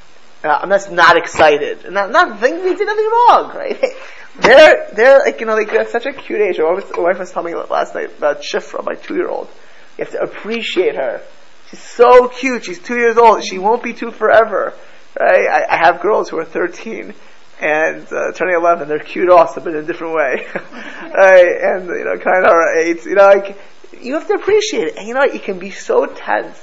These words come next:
and so frustrated and so nervous, or just even if it's not so, it's just you're not, you're not completely there. You know, you're not, I remember I was once had a lunch meeting with somebody, and the person had found out some, like,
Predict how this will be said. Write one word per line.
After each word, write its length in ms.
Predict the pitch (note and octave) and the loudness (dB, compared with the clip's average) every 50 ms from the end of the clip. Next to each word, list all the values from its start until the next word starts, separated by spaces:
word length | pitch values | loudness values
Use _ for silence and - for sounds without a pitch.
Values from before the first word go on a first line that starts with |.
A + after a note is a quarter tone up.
| - - | -20 -20
and 100 | - - | -20 -16
so 260 | - - F#3+ G#3+ A3 | -8 -4 -4 -4 -4
frustrated 800 | G#3+ - - - - - F#3 F#3 - - - G3 G3+ G#3+ G3 E3 | -4 -8 -14 -8 -6 -6 -6 -6 -8 -10 -8 -6 -6 -6 -6 -10
and 100 | D#3 - | -12 -12
so 200 | - E3+ F3 F3+ | -8 -6 -6 -6
nervous, 640 | F2 E2 - - E2+ F2 F#2+ G#2+ A#2+ - - - - - - - - - - - - - - - | -6 -8 -8 -6 -6 -4 -4 -4 -6 -6 -10 -20 -20 -20 -20 -20 -20 -20 -20 -20 -20 -14 -6 -4
or 80 | F3 G3+ | -4 -4
just 260 | G3 - D4 D#4 D#4 | -2 -4 -8 -8 -8
even 160 | C4+ C#4+ D4+ C#4+ | -6 -6 -6 -6
if 60 | A#3+ | -8
it's 160 | G3 - - | -10 -10 -6
not 220 | A3 B3 B3+ B3+ | -4 -4 -4 -4
so, 380 | - - - C4+ C4+ B3+ G3 D#3 | -6 -6 -2 0 0 2 2 0
it's 140 | D#3+ D#3 - | -2 -4 -8
just 180 | F3+ - - | -16 -16 -14
you're 80 | - G2 | -14 -12
not, 140 | A2 - - - - - - - - - - - - - | -12 -12 -14 -16 -20 -18 -18 -20 -20 -20 -20 -20 -16 -6
you're 100 | - A#3 | -2 0
not 140 | B3+ C4 - | 0 0 -2
completely 460 | - A3+ - - A3 G#3 G3 G3+ E3 | -8 -12 -12 -12 -14 -12 -12 -12 -12
there. 420 | D3+ C#3+ D3 D3 - - - - - - - - - - - - - - - - - - - - - - | -8 -4 -2 0 0 -2 -2 -6 -12 -18 -20 -20 -20 -20 -20 -20 -20 -20 -20 -20 -20 -20 -20 -20 -14 -10
You 80 | F3 | -8
know, 60 | F3+ | -8
you're 80 | F3+ - | -6 -6
not, 140 | F#3 - - - - - - - | -6 -6 -8 -10 -18 -20 -10 -4
I 80 | - E3+ | -2 0
remember 140 | F#3 G3 F#3+ | 4 6 6
I 40 | F3+ | 6
was 100 | - E3 | 6 2
once 220 | E3 F3+ E3+ - | -2 -2 -2 -2
had 160 | - F3 D#3 | -4 -4 -4
a 60 | E3 | -2
lunch 320 | D#3 D#3+ E3 E3+ E3 - D#3+ | 2 2 2 0 0 -4 -10
meeting 180 | D#3 D3+ D3 | -8 -8 -8
with 80 | C#3+ D3 | -8 -8
somebody, 360 | - C#3 C#3+ C#3+ C#3+ C#3 D3+ | -8 -8 -8 -8 -6 -8 -8
and 120 | C#3 B2+ - | -8 -10 -12
the 60 | - | -12
person 320 | - - F#3+ G3 - D#3+ | -10 -10 -8 -8 -8 -10
had 120 | D3 D3 D3 | -10 -8 -6
found 220 | - D3+ D#3 D#3 | -6 -6 -4 -4
out 160 | D3+ - - | -6 -6 -6
some, 160 | - - - | -8 -10 -6
like, 160 | C#3 C3+ - | -6 -8 -8